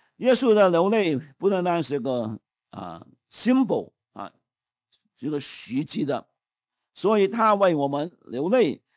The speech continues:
他就懂得我们的眼泪，他就懂得我们的难过，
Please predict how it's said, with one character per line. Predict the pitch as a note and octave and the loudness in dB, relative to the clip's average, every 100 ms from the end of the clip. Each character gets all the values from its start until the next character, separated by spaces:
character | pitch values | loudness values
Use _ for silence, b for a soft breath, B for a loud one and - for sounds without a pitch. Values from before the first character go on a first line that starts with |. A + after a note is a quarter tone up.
| _ _ _ | _ _ _
他 | - G3+ | -10 -6
就 | E3 C3 _ | -4 -4 _
懂 | - G2+ A#2+ | -12 -10 -6
得 | F3 F2+ - _ | -6 -8 -20 _
我 | - G#2 | -14 -8
们 | F#2+ A2 A2+ | -6 -4 -6
的 | G#2+ G2 A2 _ _ _ _ _ _ _ _ _ _ - | -8 -14 -20 _ _ _ _ _ _ _ _ _ _ -20
眼 | F#2 D#2 F2 | -20 -14 -6
泪， | C3+ A2+ - _ _ _ _ _ | -4 -4 -8 _ _ _ _ _
他 | - A#3 | -4 -2
就 | A3+ | 0
懂 | A3 F3 F3 | -2 -4 -2
得 | A3+ | 0
我 | F#3 E3 | 2 0
们 | E3 G3 | -2 -2
的 | F#3+ E3+ F3 D#3 E3 _ _ _ _ | 0 0 -4 -10 -20 _ _ _ _
难 | A#2 B2+ G#3+ | -6 -2 -2
过， | C#4 C#4 D3+ | 2 0 0